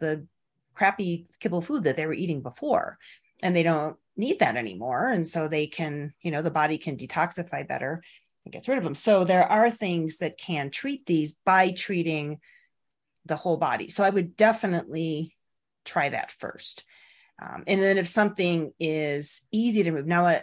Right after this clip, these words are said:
a tumor that has, like, a deep attachment, like, if it's just in the skin and it's becoming a really management problem, chances are that can be removed and you won't have an issue with regrowth.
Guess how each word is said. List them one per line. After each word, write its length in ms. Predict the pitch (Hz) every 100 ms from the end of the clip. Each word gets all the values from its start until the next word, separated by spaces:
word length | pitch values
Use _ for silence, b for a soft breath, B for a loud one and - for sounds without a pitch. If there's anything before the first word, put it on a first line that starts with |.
| -
a 100 | 170 160
tumor 800 | - - 311 311 233 190 190 156
that 360 | 165 151 143 -
has, 800 | - 185 175 156 156 156 - - _ _ _ _ _ _ -
like, 220 | 170 -
a 80 | 165
deep 360 | 139 - 220 226
attachment, 680 | 180 180 165 - 139 104 -
like, 240 | 143 135 _ _
if 140 | 175
it's 160 | 349 -
just 260 | 453 453 294
in 140 | 214
the 60 | 170
skin 600 | - 185 170 170 175 175 _ _ _ _ _ _ _
and 160 | 180 175
it's 100 | 170
becoming 380 | 170 190 190 170
a 60 |
really 200 | 160 170
management 560 | 175 170 165 170 170 160
problem, 540 | - 156 160 160 165 170 B B B
chances 460 | - 320 339 262 156
are 420 | 156 165 220 -
that 320 | 165 170 170
can 180 | - 180
be 140 | 175 165
removed 640 | 151 151 151 160 165 - b b b _ _
and 160 | 165
you 100 | 147
won't 320 | 151 180 165 -
have 160 | - 165
an 80 | 156
issue 280 | 151 165
with 180 | 139 127
regrowth. 400 | 165 160 123 -